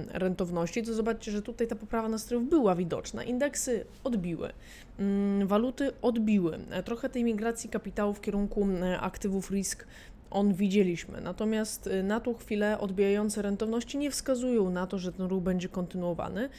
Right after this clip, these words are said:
I to jest to, o czym <laughs> często mi pisaliście w komentarzach w ubiegłym tygodniu, za co bardzo dziękuję, bo słuchacie mnie uważnie. E, ponownie rynki dyskontowały mini hossę, ponownie dyskontowały odbicie.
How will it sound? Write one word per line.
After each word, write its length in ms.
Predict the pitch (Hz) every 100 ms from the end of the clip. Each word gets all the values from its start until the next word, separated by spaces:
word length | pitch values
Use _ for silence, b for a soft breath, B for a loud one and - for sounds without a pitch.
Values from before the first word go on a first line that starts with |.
| B B B
I 100 | 226
to 80 | 240
jest 160 | 226 247
to, 100 | 240
o 60 |
czym 220 | 226 202 185
<laughs> 40 |
często 400 | - 214 214 -
mi 140 | 202 196
pisaliście 520 | 202 202 202 202 220
w 60 | -
komentarzach 520 | 214 220 240 220 202
w 60 |
ubiegłym 360 | 208 208 214 208
tygodniu, 380 | 208 196 190 196
za 140 | 185
co 120 | 185
bardzo 260 | 185 180 185
dziękuję, 400 | 180 190 190 190
bo 140 | 185 180 B B -
słuchacie 440 | 254 233 226 208
mnie 180 | 202 190
uważnie. 480 | 175 170 165 185 208 B B B
E, 220 | - 180
ponownie 520 | 180 220 240 254 233 202
rynki 460 | 208 208 208 196
dyskontowały 760 | 185 208 220 208 208 208 202 185
mini 260 | 175 175 180
hossę, 520 | 208 202 190 - -
ponownie 400 | - 175 185 190
dyskontowały 640 | 196 - 214 220 220 233
odbicie. 580 | 240 220 202 185 - -